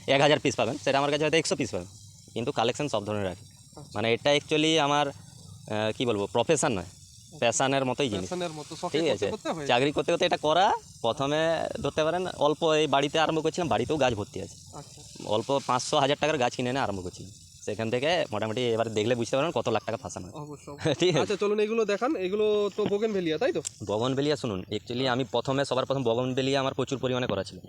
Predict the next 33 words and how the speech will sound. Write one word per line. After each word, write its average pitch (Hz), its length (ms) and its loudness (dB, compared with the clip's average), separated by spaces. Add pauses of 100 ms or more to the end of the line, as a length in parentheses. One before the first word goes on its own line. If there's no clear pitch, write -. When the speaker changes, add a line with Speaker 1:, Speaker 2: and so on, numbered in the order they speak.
(120)
Speaker 2:
আচ্ছা। 151 280 -16 (220)
Speaker 1:
প্রায় 117 260 2
আমি 127 220 -2
ধরুন 127 220 -2
পাঁচ 117 200 -2
হাজার, 127 140 2
ছ - 100 -6
হাজার 120 220 0
করে 123 120 -2
করতাম। 98 320 -8 (280)
Speaker 2:
হুম। 156 80 -14 (500)
Speaker 1:
তারপরে 120 340 0
দেখলাম 139 240 0
এর 131 100 0
মার্কেট 113 320 -2
একটু 165 300 -4
ডাউন 104 260 0
হয়ে 98 80 -2
গেল, 90 140 -4 (520)
ডাউন 104 180 0
হওয়ার 120 160 -2
সময় 139 380 -4
আমি 131 120 -2
মাদারগুলো 117 340 0
নষ্ট 110 240 -2
করে 104 140 -2
দিলাম। 98 200 -4
বাড়িতে 113 220 0
এখনো 123 180 -2
মাদার 117 240 0
আছে, 123 140 -2
আপনাকে 120 180 -4
দেখাবো। 110 320 -4